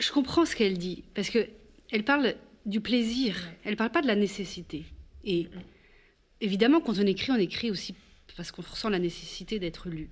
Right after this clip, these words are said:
Speaker 1: Mais l'endroit du plaisir, pourquoi est-ce que le plaisir d'être lu, le plaisir est superficiel ? Parce que être, être, être, euh,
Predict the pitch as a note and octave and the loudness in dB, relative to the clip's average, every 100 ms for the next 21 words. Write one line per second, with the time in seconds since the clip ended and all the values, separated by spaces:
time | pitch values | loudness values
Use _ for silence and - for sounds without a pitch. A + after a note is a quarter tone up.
0 | - G3 A3 B3+ D#4+ A#3 G3 G3+ F#3 A#3+ | -2 2 2 4 2 2 0 -2 0 2
1 | E4+ A#3 - - - G#3+ - C4 A3 G#3 | 2 0 -8 -16 -16 -16 -4 -2 -2 -6
2 | F#3+ G3+ G#3 G3 - G#3 G#3 A#3 - - | -6 -4 -2 -4 -2 -2 0 -2 -6 -16
3 | - F3+ - G#3+ G#3+ G#3+ G#3 E3+ - - | -10 -10 -4 -2 0 -2 -4 -6 -14 -20
4 | - - - - - - G#3 F#3 - F#3+ | -20 -20 -20 -20 -20 -10 -6 -4 -6 -4
5 | G3 E3 G3 - D#4 D#4 F3 - - - | -4 -4 -12 -6 -4 -4 -6 -14 -20 -20
6 | - - _ _ _ _ _ - G#3+ - | -20 -20 _ _ _ _ _ -2 -2 -2
7 | A3+ - C#4 B3+ - G#3+ G#3 - A3 G3+ | -2 2 2 2 0 -2 -2 -4 -4 -4
8 | - - - G#3 - G3+ F#3+ F3+ F3 | -4 -12 -8 -8 -6 -4 -2 -2 -4